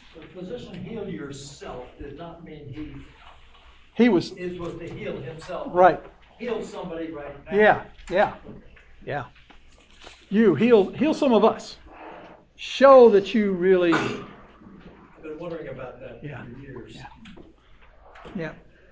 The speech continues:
Speaker 2: Anything else? Okay. Yes, another. Oh, okay. All right. Well, let's close with prayer and head on into church and worship together.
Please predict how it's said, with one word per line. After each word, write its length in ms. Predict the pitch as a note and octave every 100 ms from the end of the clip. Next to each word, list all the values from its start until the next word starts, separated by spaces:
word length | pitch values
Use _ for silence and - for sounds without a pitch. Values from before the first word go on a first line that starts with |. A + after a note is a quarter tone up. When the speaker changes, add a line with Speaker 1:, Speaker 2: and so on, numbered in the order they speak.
| - - _ - - -
Speaker 2:
Anything 300 | E3+ E3+ F#3+
else? 180 | G#3+ G#3+
Okay. 380 | D#3 F3 D3 - - - - - - - - - -
Yes, 280 | G3 F#3+ -
another. 280 | F3 G3+ F#3+ - - _ - - - - - - -
Oh, 180 | D3+ - - -
okay. 220 | C3 C3+ - - - - _ - - _ -
All 160 | F3+ F#3+
right. 260 | G#3+ G3 - - - - - - - - -
Well, 100 | F3+
let's 240 | F#3 G3
close 300 | - F#3+ F#3
with 160 | F#3 -
prayer 380 | - G3 G#3 G3
and 260 | C#3+ B2+ -
head 260 | _ - G3+
on 220 | G#3 G3
into 200 | G3+ F3+ -
church 320 | - G#3 G3
and 160 | D#3+ D#3+
worship 320 | F#3+ G3 -
together. 420 | E3+ E3 D3 B2